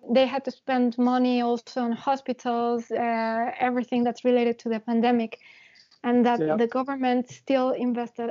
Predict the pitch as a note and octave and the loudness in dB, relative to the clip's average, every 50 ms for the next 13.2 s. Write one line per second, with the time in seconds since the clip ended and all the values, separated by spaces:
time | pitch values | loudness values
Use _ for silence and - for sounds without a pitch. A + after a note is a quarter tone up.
0 | - - A3 A#3 G#3+ - B3+ B3+ B3+ C4+ C4+ C4+ - - - B3+ B3+ B3 B3 B3+ | -6 -6 -6 -6 -2 0 2 2 2 2 -2 -4 -6 -6 -4 -2 0 0 0 0
1 | B3 A#3 - - A#3+ G#3+ A#3+ C4+ C4+ C4+ C4+ C4 C4 C4 - - - C4+ B3+ B3+ | -2 -4 -6 -6 -6 -2 0 0 2 2 2 2 0 -2 -4 -6 -8 -4 -4 -4
2 | B3 - A#3+ A#3 A#3 A#3 A3+ A3+ - - - - - C#4+ C#4+ C4 - - - - | -2 -2 -2 -2 -2 -4 -4 -6 -8 -14 -8 0 2 2 2 2 -2 -10 -6 -2
3 | C4 C#4 C#4 C#4 C4+ C4 - - B3 B3 B3+ C4+ C#4 C#4 C4+ B3+ A#3+ B3+ B3 B3 | 0 2 2 2 0 -2 -2 -2 0 2 2 2 0 0 0 0 0 -2 -2 -4
4 | - - B3+ B3 A#3+ - - _ - A3+ B3+ A#3+ A#3 - - B3+ B3+ C4+ C#4 C#4+ | -4 -4 -4 -4 -4 -4 -8 _ -6 -4 -2 -2 -4 -2 -2 0 2 2 4 4
5 | C#4 C#4 C#4 C#4 - - B3+ B3 B3 C4 D4 - - - _ _ _ - D4+ A#3+ | 2 2 0 -2 -4 -4 -2 -2 0 -2 -4 -6 -10 -20 _ _ _ -10 -4 -2
6 | B3+ B3+ B3+ B3+ C4 B3+ A#3 B3+ B3+ B3 B3+ A#3+ A#3+ C4 B3+ B3+ A#3+ - B3+ - | 0 0 2 0 -2 -2 -2 -2 -2 0 0 0 2 2 2 0 -2 -4 -8 -6
7 | - A#3+ - - B3+ A#3+ A#3 A#3 A#3+ A3 A#3+ A#3 A#3 A#3 - B3+ C4 D4 C#4+ - | -6 -8 -6 -4 -2 -2 0 2 2 2 2 2 2 2 2 2 2 2 0 -2
8 | _ - - - - _ _ - B3+ - - B3+ A3+ A3+ A#3+ B3 B3+ C4 C4+ C4+ | _ -20 -20 -20 -20 _ _ -4 -2 0 0 0 2 4 6 6 6 6 4 4
9 | C4+ B3+ B3+ B3 - - _ _ - - - B3 B3+ A#3+ A#3+ A#3+ A#3 A#3 A#3 A#3 | 4 2 2 0 -6 -18 _ _ -14 -6 -2 2 4 4 4 4 6 4 6 4
10 | B3+ C4 - - - - - - - C4 B3+ B3+ B3 A#3+ A#3+ A#3 A3+ A3+ A3+ A3+ | 4 2 0 -4 -14 -14 -12 -4 -2 0 2 2 2 2 2 2 2 2 0 0
11 | - - _ - - - - B3+ B3 A#3+ A#3+ A#3 A#3 - - C4 A#3 A#3 A#3 A#3+ | -2 -8 _ -20 -14 -4 2 4 4 6 4 4 0 -4 -6 -2 0 0 0 0
12 | A#3 - - - B3 A#3 B3+ B3+ B3 B3 B3+ C4 C4 - A#3+ - - A#3 G3+ G3 | -2 -8 -8 -2 4 4 6 6 6 4 4 2 0 -4 -6 -2 0 2 2 2
13 | - G3+ - | 0 -2 -6